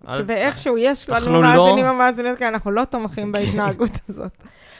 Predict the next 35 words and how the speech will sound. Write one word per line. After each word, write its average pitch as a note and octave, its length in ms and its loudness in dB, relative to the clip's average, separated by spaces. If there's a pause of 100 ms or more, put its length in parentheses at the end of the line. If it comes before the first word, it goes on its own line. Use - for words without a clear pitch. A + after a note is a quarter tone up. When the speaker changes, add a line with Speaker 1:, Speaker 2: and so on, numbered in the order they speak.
(120)
Speaker 2:
הוריה A3 260 0
חפצו - 400 -6
לארגני A3 680 -2
ודיברו F#3+ 520 -4
על F#3 140 -6
ליבה F#3 360 -6
להימלט F3 500 -6
מביתי. E3 480 -10 (760)
יום A3+ 180 -2
אחד C4 300 -6
קיבלתי G#3 380 -6
המחאה F#3+ 420 -6
על A#3 100 -6
ס-, - 160 -20 (180)
על F#3 140 -8
סך - 300 -6
חמישה G#3 440 -4
עשר B3 300 -8
אלף A#3 340 -10
מרק. E3+ 340 -8 (420)
"נקנה A3+ 320 -4
דירה", G#3 420 -4
אמרה E3 260 -6
עדנה. D#3+ 340 -6 (200)
"אולי." F3 380 -6 (460)
הלכתי A3+ 300 -6
למשרד G3+ 580 -6
רישום A3 320 -6
התושבים G3+ 640 -6
והגשתי G3 400 -6
בקשה F3+ 380 -10
לקבלת F3+ 420 -8
דרכון F3+ 460 -8
והיתר F3 300 -6
יציאה. E3 400 -10